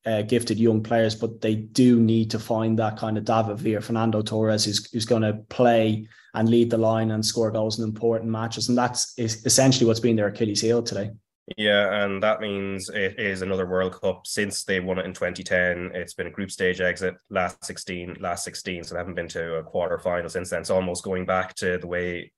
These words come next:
Speaker 2: Spanish teams would have been at World Cups in previous eras, where they were always the, the, uh, you know, the,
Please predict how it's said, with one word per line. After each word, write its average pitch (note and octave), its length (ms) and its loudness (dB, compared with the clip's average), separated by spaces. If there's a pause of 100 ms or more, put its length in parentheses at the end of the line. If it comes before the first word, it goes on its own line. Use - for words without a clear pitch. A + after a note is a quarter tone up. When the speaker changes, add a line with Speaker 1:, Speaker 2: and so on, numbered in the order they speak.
(120)
Speaker 2:
Spanish F#2 460 0
teams F#2 280 -4
would F#2 100 -4
have F2+ 80 -6
been G2 140 0
at F#2+ 100 -4
World F#2 280 -2
Cups F2+ 280 -2
in F2+ 140 -6
previous G2 420 -2
eras, F#2 340 0
where F#2 120 0
they F2+ 120 -2
were F#2+ 260 2
always F2+ 420 -2
the, F2+ 280 -2 (480)
the, F2+ 240 2
uh, F2+ 420 4
you F#2 60 -6
know, F2 140 -2
the, F2 340 -2